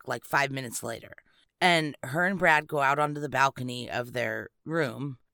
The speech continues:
And it's a private balcony. You can't access it from, like, it's just for their stateroom. And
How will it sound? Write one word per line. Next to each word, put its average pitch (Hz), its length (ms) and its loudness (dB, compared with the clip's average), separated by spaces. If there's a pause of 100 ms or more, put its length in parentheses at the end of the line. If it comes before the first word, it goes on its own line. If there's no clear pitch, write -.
And 190 120 6
it's 185 140 2
a 240 60 2
private 170 380 6
balcony. 127 440 0
You 135 160 -12
can't 151 340 2
access 131 480 -2
it 120 140 -8
from, 117 200 -8
like, 110 220 -12
it's 123 280 -8
just - 400 -2
for 139 140 -4
their 113 460 -4
stateroom. - 760 -8 (420)
And 151 520 0